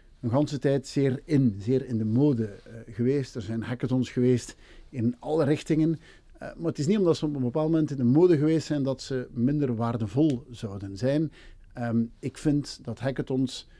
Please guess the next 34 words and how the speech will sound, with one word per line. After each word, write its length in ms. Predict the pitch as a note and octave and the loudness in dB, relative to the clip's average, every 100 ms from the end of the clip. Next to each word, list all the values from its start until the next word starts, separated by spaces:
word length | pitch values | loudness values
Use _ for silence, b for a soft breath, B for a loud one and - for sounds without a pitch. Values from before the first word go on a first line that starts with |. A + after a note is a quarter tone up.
| b - | b -20
beoordelen, 1040 | - - C3 D#3 C#3 D3 D3 C#3+ C#3+ C3+ - _ - | -16 -2 4 4 4 4 4 2 0 -4 -12 _ -12
behoren 760 | A2+ A2 A#2 D#3 E3+ D3+ D3+ b b b | -10 0 4 6 4 2 -2 b b b
aan 120 | - A#2 | -6 -4
wat 160 | C3 | 0
een 180 | A#2+ A#2+ | -2 0
overheid 460 | C3+ B2 A2+ A2+ A#2+ | 0 0 -2 -4 -4
moet 160 | A2 | -4
zijn. 300 | - A#2 A2 - - | -8 -12 -16 -20 -10
Een 180 | A2+ | -2
overheid 480 | B2 C#3 C#3 C#3 C3 | 0 0 0 -2 -4
is 160 | C3 - | -8 -10
een 180 | G2 G2 | -10 -4
dienstverlenende 800 | C3 D#3+ - C3+ B2+ C3 B2 B2 | -2 -2 -2 -4 -2 0 -2 -4
organisatie 800 | B2 G#2+ A#2 A2 B2+ A#2+ B2+ A#2 b b - | -8 -4 -4 -2 -4 -4 -10 -12 b b -12
voor 240 | - A#2+ | -4 -2
de 80 | G#2+ | 0
burger. 440 | G#2+ D3 D#3 E3 b b b b b - | 2 2 0 -4 b b b b b -2
En 120 | B2+ | 2
dus 160 | C#3+ | 2
vind 140 | - D3+ | 2 0
ik 100 | C3 | 2
dat 140 | B2+ | -2
vooral 260 | - C3+ C3 | -2 -2 0
bij 120 | B2 | 4
een 100 | B2 | 4
overheid 520 | G#3+ C3+ B2+ D3 - - | 4 2 -2 -4 -10 -8
een 60 | |
hackathon 500 | G#2+ C#3 C#3 B2 C3 - | -6 -6 -6 -4 -6 -6
absoluut 580 | D#3+ C#3 - A#2 A2+ - b b - | -8 -8 -4 -4 -4 -10 b b -18
zijn, 340 | - A2 G#2 | -8 -6 -6
eh, 80 | G2+ G#2 | -8 -12
zijn 200 | A2+ G2 | -12 -10
plaats 340 | A2 G#2 - | -10 -12 -14
heeft. 280 | - - - | -20 -20 -20